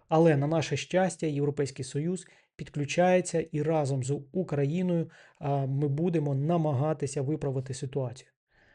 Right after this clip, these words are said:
Поки що підписати такий план в такому вигляді — це, ну, просто самогубство для нашої країни. Але послати Трампа ми теж не можемо, тому що залишимося без військової допомоги.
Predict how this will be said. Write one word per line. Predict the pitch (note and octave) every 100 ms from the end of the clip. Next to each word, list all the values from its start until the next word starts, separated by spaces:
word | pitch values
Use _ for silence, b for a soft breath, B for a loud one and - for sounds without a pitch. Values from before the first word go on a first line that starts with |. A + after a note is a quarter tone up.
| b b -
Поки | F#3+ F#3
що | C3+ D3
підписати | C#3 C#3+ - F3 E3+ - E3 C3 C3
такий | C3+ - D#3 C3+
план | C3 D3+ D#3 D#3+ D#3+
в | C#3+
такому | - C3 C#3+ C3+ B2+
вигляді — | D#3 F#3 D3 B2+ B2+
це, | - C3+
ну, | B2+ C3
просто | C3 D3 C#3+ C#3 B2+ B B -
самогубство | - F#3 E3 B2+ E3 - D3
для | B2+ C3
нашої | B2+ A#2+ C3+
країни. | B2+ C#3 A#2+ A#2 - _ B B B B B B B B -
Але | E3+ F#3
послати | E3 - E3 D#3
Трампа | D3 D#3 C#3+ C3+ A#2 - _ _ _ B2+
ми | B2+ C3
теж | E3 G#3 -
не | G3
можемо, | F#3+ F#3+ E3 D#3+ C#3+
тому | D3 D3
що | C3 C#3+
залишимося | C#3+ D#3 C#3+ D3 C#3+ C3 C#3
без | A2 D#3 F3 D#3+ b b b b
військової | D3 D#3 - F3 D#3 D3+
допомоги. | C3 D#3 F3 E3+ D#3+ C#3 C3